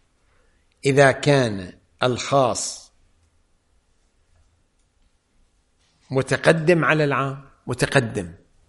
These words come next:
على العام، والعام ورد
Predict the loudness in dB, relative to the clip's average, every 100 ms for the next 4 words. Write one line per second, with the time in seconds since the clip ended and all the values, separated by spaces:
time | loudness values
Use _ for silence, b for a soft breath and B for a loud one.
0 | _ _ _ -4 0 0 -2 -6 -8 -14
1 | _ _ _ _ _ _ _ _ _ b
2 | b b b b 2 4 4 6 6 6
3 | 4 0 0 4 6 6 4